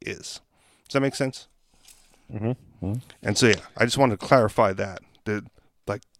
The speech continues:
Speaker 1: the, the,
Speaker 2: So
Speaker 1: the deal up front and the payment definitely makes a difference.
Speaker 2: Yeah, there, there's another wrinkle in it too, and that, that he,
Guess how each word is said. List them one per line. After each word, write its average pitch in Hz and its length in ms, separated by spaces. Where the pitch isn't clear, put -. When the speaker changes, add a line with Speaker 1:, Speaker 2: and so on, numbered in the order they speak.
Speaker 1:
the, 113 80
the, 110 80
Speaker 2:
So 127 260
Speaker 1:
the 123 60
deal 151 260
up 131 120
front 131 260
and 110 100
the 101 60
payment 101 420
definitely 107 360
makes 101 360
a - 60
difference. - 400
Speaker 2:
Yeah, 98 240
there, 131 200
there's 139 240
another 143 260
wrinkle 104 360
in 87 80
it - 80
too, 82 340
and 80 100
that, 87 140
that 90 240
he, 98 180